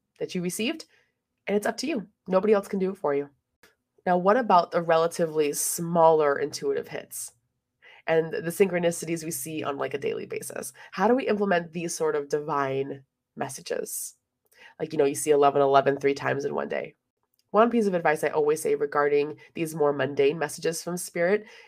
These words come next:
is to remember as much as you can about the exact moment that you saw that message. If you're safely able to do so, you stop, breathe.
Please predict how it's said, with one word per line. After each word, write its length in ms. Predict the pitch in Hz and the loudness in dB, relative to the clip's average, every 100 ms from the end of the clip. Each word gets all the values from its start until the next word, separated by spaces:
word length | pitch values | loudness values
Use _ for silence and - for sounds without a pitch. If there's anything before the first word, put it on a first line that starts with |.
| - | -8
is 160 | 196 | -6
to 80 | 175 | -2
remember 580 | 170 170 175 185 196 202 _ | 0 0 2 2 2 -2 _
as 160 | 165 160 | -8 0
much 200 | 170 170 | 0 2
as 200 | 185 170 | -2 -2
you 80 | 180 | -8
can 480 | - 147 180 240 - _ | -4 -2 0 -4 -10 _
about 260 | 170 156 151 | 2 2 2
the 100 | 147 | -2
exact 440 | 143 143 147 160 | -2 2 2 2
moment 300 | 160 147 175 | -2 0 0
that 80 | 143 | -2
you 80 | 143 | -2
saw 200 | - 139 | -4 -2
that 160 | 73 - | -2 -4
message. 520 | - - 214 - - _ _ _ _ _ _ | -8 -10 -12 -14 -16 _ _ _ _ _ _
If 160 | - 170 | -6 4
you're 80 | 202 | 4
safely 460 | - 180 196 214 | 6 2 2 0
able 240 | 175 175 170 | 0 0 0
to 100 | 160 | -2
do 160 | 139 | -6
so, 460 | 143 156 143 143 143 _ _ _ _ _ _ | -2 2 4 4 0 _ _ _ _ _ _
you 100 | 170 | -10
stop, 560 | - - 160 143 233 - _ _ _ _ _ _ | -6 -2 2 4 2 -2 _ _ _ _ _ _
breathe. 460 | 156 151 165 220 | -4 -2 -2 -2